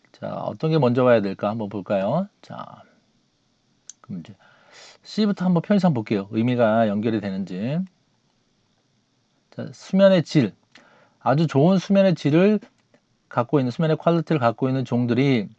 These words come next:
자기들이 해야 될 일을 좀 더 빠르게, 빠른 시간에 해결할 수 있다. 그리고 그 반대도 성립한다.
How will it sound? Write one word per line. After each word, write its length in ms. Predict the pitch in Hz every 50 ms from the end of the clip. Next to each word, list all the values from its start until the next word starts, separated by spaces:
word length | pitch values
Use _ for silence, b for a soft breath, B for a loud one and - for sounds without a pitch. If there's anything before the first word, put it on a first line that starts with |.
| _ _ _ b b b b b b b b _
자기들이 540 | - - - 120 117 131 131 135 135 143 139
해야 220 | 165 175 170 165
될 160 | 156 156 147
일을 200 | 143 151 175 180 - -
좀 180 | - 127 135
더 80 | 120 165
빠르게, 480 | - - 208 214 220 185 165 120 - - _ - - -
빠른 200 | 160 165 175 180
시간에 300 | - - 156 151 165 175
해결할 300 | 165 175 160 156 156 147
수 220 | - - 170 - -
있다. 400 | - 127 - _ 123 107 - - _ _ _ _ _ _ _ _ _ _ _ _ _ _ _ _ _ _ _ _ _ _ _ _ _ _ _ _ _ _ _ _ _ _ _
그리고 220 | - 120 131 127
그 120 | 110 - 117
반대도 400 | - 110 107 113 123 120 117 117
성립한다. 600 | 151 143 131 127 - - 139 135 113 110 -